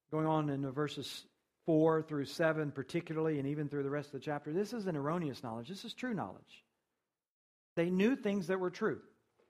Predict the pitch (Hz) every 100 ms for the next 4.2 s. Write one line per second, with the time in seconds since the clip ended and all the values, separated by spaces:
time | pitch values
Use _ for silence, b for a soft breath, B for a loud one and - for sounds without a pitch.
0 | _ _ _ _ - 151 165 170 226 247
1 | 226 220 208 175 175 156 156 170 120 -
2 | _ _ _ _ _ _ _ _ _ _
3 | _ _ - 165 170 196 262 254 240 233
4 | 226 -